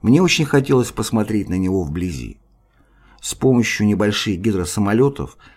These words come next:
которые порхают над Виргинскими островами от острова к острову, мы через двадцать минут были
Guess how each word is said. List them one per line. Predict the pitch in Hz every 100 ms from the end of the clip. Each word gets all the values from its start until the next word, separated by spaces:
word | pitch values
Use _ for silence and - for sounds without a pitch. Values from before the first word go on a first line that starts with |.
| _
которые | 95 104 101 98
порхают | 101 104 - 104 90 82
над | 98 92
Виргинскими | 98 95 95 - - 82
островами | 87 - 98 101 101 92 71 - _
от | - 98 95
острова | 87 90 92
к | -
острову, | 73 - - 50 50 - - _ _
мы | - 120
через | 127 110 107
двадцать | 113 113 107 110
минут | 110 123
были | 98 98 90